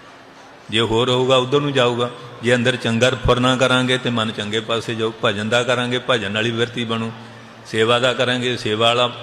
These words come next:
ਹੋਏਗਾ, ਪਰਪਕਾਰ ਕਰਾਂਗੇ, ਕੁਰਬਾਨੀ ਦਾ ਉਹੋ ਜਿਹਾ ਭਾਵ ਪੈਦਾ ਹੋ ਜਾਊਗਾ। ਕਿਉਂ ਮਨ ਦਾ ਕੋਈ ਸਰੂਪ ਨਹੀਂ ਨਾ, ਪਾਣੀ ਦਾ ਨਾ ਕੋਈ ਸਰੂਪ ਆ, ਨਾ ਰੰਗ ਆ, ਨਾ ਆਕਾਰ ਆ।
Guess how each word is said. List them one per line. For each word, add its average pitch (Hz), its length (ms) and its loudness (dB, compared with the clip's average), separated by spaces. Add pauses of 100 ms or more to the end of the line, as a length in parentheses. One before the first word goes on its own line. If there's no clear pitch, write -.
(240)
ਹੋਏਗਾ, 117 400 2 (480)
ਪਰਪਕਾਰ 117 560 0
ਕਰਾਂਗੇ, 117 460 -2
ਕੁਰਬਾਨੀ 110 520 -2
ਦਾ 127 80 -2
ਉਹੋ 110 300 -6
ਜਿਹਾ 127 140 0
ਭਾਵ 123 260 0
ਪੈਦਾ 107 320 -2
ਹੋ 117 160 -2
ਜਾਊਗਾ। 120 280 -8 (500)
ਕਿਉਂ 117 120 -2
ਮਨ 113 240 -2
ਦਾ 120 120 2
ਕੋਈ 123 220 -2
ਸਰੂਪ 120 320 -4
ਨਹੀਂ 131 180 0
ਨਾ, 156 120 -6 (640)
ਪਾਣੀ 113 280 2
ਦਾ 123 140 4
ਨਾ 120 180 -2
ਕੋਈ 117 180 -4
ਸਰੂਪ 117 400 -4
ਆ, 120 120 4
ਨਾ 113 160 0
ਰੰਗ 107 280 0
ਆ, 120 120 2
ਨਾ 120 100 -2
ਆਕਾਰ 104 460 -2
ਆ। 78 180 -8